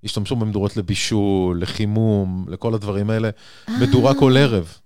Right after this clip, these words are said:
Speaker 1: היו עושים מדורות כל הזמן.
Speaker 2: אז את האפר של סוף המדורה?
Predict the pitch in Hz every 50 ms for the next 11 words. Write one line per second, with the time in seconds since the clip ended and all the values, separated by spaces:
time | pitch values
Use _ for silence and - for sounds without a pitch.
0 | _ - 113 135 139 - 170 156 147 135 143 135 151 139 - - 151 143 147 131
1 | 135 143 120 90 82 95 220 196 240 214 - 233 233 _ - - 277 311 294 -
2 | - 349 359 339 - - 269 233 - - 285 285 - 311 277 247 214 190 214 202
3 | 190 196 196 233